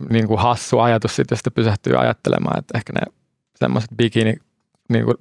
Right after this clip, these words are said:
rantakuvat vois sit jotenkin kitkeä siitä, mut mä, mä näin vaan hyvän pointin jonkun tota ranskalaisen, äh, ranskalaismedian, äh, journalistin tota twiitin aiheesta, tota, niinku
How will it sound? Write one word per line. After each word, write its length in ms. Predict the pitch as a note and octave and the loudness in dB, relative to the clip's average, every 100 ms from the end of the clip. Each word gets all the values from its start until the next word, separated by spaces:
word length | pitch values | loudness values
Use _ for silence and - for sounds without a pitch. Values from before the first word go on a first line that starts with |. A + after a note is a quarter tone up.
| - - | -6 -2
rantakuvat 580 | B2 A#2 A#2 - - - | 2 2 0 0 0 0
vois 220 | - B2 | -2 -2
sit 120 | - | -6
jotenkin 260 | - C3 A#2 | -2 0 0
kitkeä 420 | - B2 - C3+ | 2 0 0 -2
siitä, 320 | - - - B2+ | 0 0 0 0
mut 220 | C2 - | -2 0
mä, 200 | B2 B2 - | 0 0 0
mä 80 | C3+ | 0
näin 180 | C#3+ | 2
vaan 160 | C3+ C#3+ | 2 2
hyvän 220 | D#3 C#3 | 2 2
pointin 400 | C#3+ C#3 C3 A2+ | 2 2 2 2
jonkun 320 | A#2 A2+ A2+ | 2 2 2
tota 340 | A2 A2+ A2+ A2+ - _ - _ _ _ - A#2 | 0 0 0 0 -4 _ -20 _ _ _ -2 2
ranskalaisen, 960 | D3 D#3 C3+ - A2+ A2 G#2 A2 G#2 G#2+ - _ _ - | 4 2 0 0 2 2 2 0 0 -2 -8 _ _ -2
äh, 60 | B2 - | 0 2
ranskalaismedian, 840 | D#3+ D#3 B2+ A2+ B2 A#2+ A2+ G#2 | 2 4 2 2 2 4 2 2
äh, 240 | G#2+ - - | -2 -6 -4
journalistin 720 | F#2+ C3 B2+ A#2 A#2+ - B1+ B1 | 2 2 2 0 -2 -2 -4 -2
tota 440 | F#2 - D2+ E2 - _ _ _ _ _ _ _ _ | -4 -2 -2 -2 -6 _ _ _ _ _ _ _ _
twiitin 500 | C3+ D3+ C#3 B2+ A#2 | 4 4 6 4 4
aiheesta, 680 | B2 B2 B2 A#2+ G#2+ - - - - F#2+ - _ _ | 4 4 4 2 0 0 -2 -4 -16 -20 -20 _ _
tota, 380 | - - - - | -6 -4 -4 0
niinku 200 | B2 A#2+ | 0 2